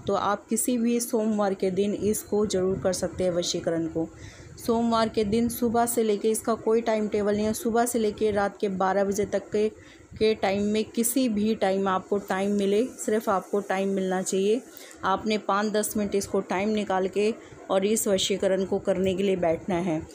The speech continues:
नहा धो के बिल्कुल fresh हो जाएं और एक आसन आप लगा लें। पूर्वी दिशा की तरफ आप face करके बैठे, या तो फिर आप अपने मंदिर के सामने अगर आपने शिव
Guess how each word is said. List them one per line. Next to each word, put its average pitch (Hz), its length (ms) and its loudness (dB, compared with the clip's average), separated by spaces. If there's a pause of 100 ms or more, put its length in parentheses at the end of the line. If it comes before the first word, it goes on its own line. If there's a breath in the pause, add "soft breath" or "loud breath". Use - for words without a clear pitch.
(280 loud breath)
नहा 208 240 2
धो 220 200 2
के 208 160 0
बिल्कुल 202 340 0
fresh 202 380 -2
हो 208 100 2
जाएं 214 240 -2
और 180 320 0 (100)
एक 202 240 0
आसन 202 360 0
आप 196 220 0
लगा 190 220 4
लें। 220 180 2 (420 loud breath)
पूर्वी 254 320 4
दिशा 226 300 0
की 220 160 -2
तरफ 208 300 0
आप 196 160 2
face 208 360 0
करके 208 320 0
बैठे, 202 340 0
या 208 300 2
तो 208 160 0
फिर 214 220 0
आप 190 540 0 (500 loud breath)
अपने 214 300 0
मंदिर 214 400 2
के 226 140 0
सामने 202 480 0
अगर 190 380 0
आपने 196 380 0
शिव 214 220 -2